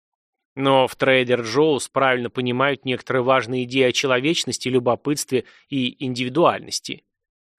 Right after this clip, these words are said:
Основатель посмотрел на розничную торговлю и увидел, что инвестиции в неё позволят ему выжить,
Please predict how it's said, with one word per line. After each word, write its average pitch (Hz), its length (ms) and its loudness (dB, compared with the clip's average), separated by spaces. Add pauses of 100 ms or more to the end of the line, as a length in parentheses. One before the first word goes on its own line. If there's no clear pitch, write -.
(180)
Основатель 220 560 0
посмотрел 202 500 0
на 185 140 4
розничную 180 500 0
торговлю 180 560 2
и 139 40 2
увидел, 160 340 -2
что - 180 -4
инвестиции 135 640 -4
в 127 80 -8
неё 139 340 0
позволят 135 520 -4
ему 160 240 -2
выжить, 185 460 -6